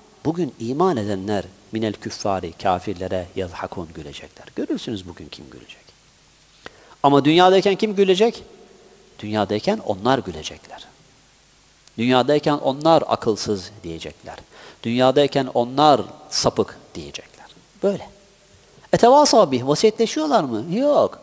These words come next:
Belhum kavmun tâgûn, azgın kavmi. Azgınlar böyle derler. Azgınlar Müslümanlara böyle derler. O zaman akılsız diyen azgın, akılsız denilen Müslüman. Sapık diyen azgın,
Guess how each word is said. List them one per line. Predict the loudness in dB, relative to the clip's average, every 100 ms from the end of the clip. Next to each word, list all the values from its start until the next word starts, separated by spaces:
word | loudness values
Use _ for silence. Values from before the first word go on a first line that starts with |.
| 0
Belhum | 0 -2 -2
kavmun | -2 -2 -4
tâgûn, | 2 2 2 -4
azgın | 0 0 -2
kavmi. | -4 -6 -2 2
Azgınlar | 4 2 -2 2 4 6
böyle | 6 6 2
derler. | -4 -8 -16 -20 -20 -20 -2 4
Azgınlar | 6 4 2 0 4 4 4 4
Müslümanlara | 0 0 0 -2 0 4 4 6
böyle | 6 6 4
derler. | 0 -2 -6 -12 0
O | 2
zaman | 2 2 2
akılsız | 2 4 0 0 -4 0
diyen | 2 0 2
azgın, | 2 2 2 -2 -4 -14 -20 -6
akılsız | -6 -4 -4 -4 -6 -4
denilen | -4 -2 0 -2 -4 -16 _ _ _
Müslüman. | -12 -10 -6 -6 -6 -10 -14
Sapık | -4 0 4 2 2
diyen | 4 4 2 -4 -20 -20 -14
azgın, | -10 -6 0 0